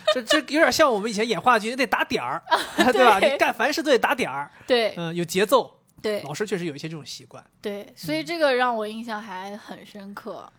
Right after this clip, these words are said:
Speaker 1: 嗯。就是他们
Speaker 2: 嗯。
Speaker 1: 通过这些形式可以更好地吸引学生来关注这堂课。
Speaker 2: 嗯。
Speaker 1: 就像你说的，不然的话，你如果不感兴趣，你就不想听嘛。
Speaker 2: 是。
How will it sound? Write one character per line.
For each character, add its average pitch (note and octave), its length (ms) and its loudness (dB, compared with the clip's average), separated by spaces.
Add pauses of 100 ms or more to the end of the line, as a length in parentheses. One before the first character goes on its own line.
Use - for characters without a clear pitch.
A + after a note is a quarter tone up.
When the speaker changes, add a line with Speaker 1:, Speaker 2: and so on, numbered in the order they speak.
Speaker 1:
嗯。 A#3 100 -12
就 A3+ 40 0
是 G#3+ 60 4
他 A#3 140 -4
们 A#3+ 80 -4
Speaker 2:
嗯。 - 20 -6
Speaker 1:
通 B3 160 -6
过 A#3 100 0
这 A#3+ 140 -6
些 G#3+ 140 -4
形 D3+ 280 -10
式 E3 440 -12
可 - 100 -8
以 F#3 40 -2
更 A3 160 -8
好 C#3+ 120 -12
地 C#3 100 -14
吸 A#3+ 340 -10
引 D3 140 -12
学 B2+ 220 -18
生 C3 180 -18
来 B2+ 120 -18
关 A#3+ 280 -4
注 G#3 140 -14
这 C#3+ 100 -14
堂 - 200 -20
课。 - 200 -20 (200)
Speaker 2:
嗯。 A3 260 -12
Speaker 1:
就 A3 100 -2
像 A#3 60 0
你 F3 60 -6
说 G#3 180 -2
的， F#3 60 -6
不 A#3 120 -8
然 F#3 160 -2
的 G#3+ 80 -8
话， F3 200 -4
你 C#3+ 100 -14
如 D3+ 100 -14
果 F3+ 80 -8
不 E3 140 -10
感 D3+ 160 -10
兴 F#3 160 -10
趣， D#3 80 -14
你 C#3+ 60 -16
就 D#3+ 80 -14
不 G3+ 80 -6
想 C3 120 -8
听 E3+ 220 -14
嘛。 D3+ 240 -14
Speaker 2:
是。 G#3+ 320 -14